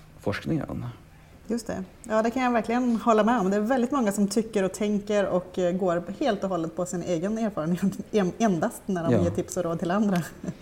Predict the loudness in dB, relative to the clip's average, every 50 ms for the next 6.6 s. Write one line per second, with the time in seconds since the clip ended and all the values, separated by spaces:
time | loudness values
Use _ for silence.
0 | -8 -8 -8 -8 -12 -14 -14 -12 -8 -4 -4 -4 -2 -2 -4 -2 -2 0 -2 -2
1 | -2 -4 -6 -8 -10 -12 -12 -16 -20 -20 -20 -16 -6 0 2 4 6 6 6 6
2 | 4 4 4 4 2 0 2 4 6 6 6 6 6 8 8 8 8 6 6 8
3 | 8 8 8 8 6 4 4 4 4 4 6 6 6 6 4 4 2 2 2 2
4 | 2 2 2 2 2 4 4 2 2 2 2 2 2 2 2 0 0 0 0 0
5 | 0 0 2 2 4 4 4 2 2 0 -2 -6 -8 -6 -4 -2 -2 0 0 -2
6 | -2 -2 -2 0 0 2 2 2 2 0 -2